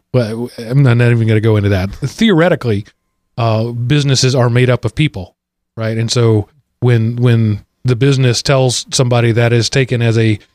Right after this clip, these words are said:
uh, a large group of constituents, that's theoretically how that works. That's how the whole, uh, political action committee was supposed to, was supposed to work. But instead, it's just, I, you know, Seth, I, I think you called it. You didn't give us enough money, T-Mobile, so here's a fine.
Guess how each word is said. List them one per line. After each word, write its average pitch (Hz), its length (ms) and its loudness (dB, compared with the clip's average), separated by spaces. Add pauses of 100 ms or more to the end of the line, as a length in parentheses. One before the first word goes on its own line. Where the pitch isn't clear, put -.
(240)
uh, 107 580 2
a 117 160 0
large 135 600 0
group 135 260 0
of 117 100 -2
constituents, 117 640 -2
that's 127 180 -2
theoretically 131 460 0
how 107 120 0
that 101 140 0
works. 98 360 -2 (320)
That's 127 140 -2
how 123 120 2
the 113 100 0
whole, 117 240 -2 (440)
uh, 110 420 2 (260)
political 127 340 2
action 117 280 -2
committee 110 300 0
was 101 100 0
supposed 120 300 -2
to, 110 180 0 (380)
was 143 100 -2
supposed 139 220 0
to 113 80 -2
work. 101 240 0
But 110 140 0
instead, 113 320 0
it's 107 120 0
just, - 300 -2
I, 117 160 -2 (380)
you 170 60 0
know, 156 40 -2
Seth, 170 340 -2
I, 165 60 -2 (120)
I 151 80 0
think 208 240 0
you 185 100 4
called 170 280 0
it. 110 140 -8 (200)
You 139 160 0
didn't 151 320 -2 (220)
give 156 220 -2
us 135 140 -2
enough 139 200 0
money, 151 240 0
T-Mobile, 107 460 0
so 120 140 0
here's 120 200 2
a 107 60 -2
fine. 104 360 -4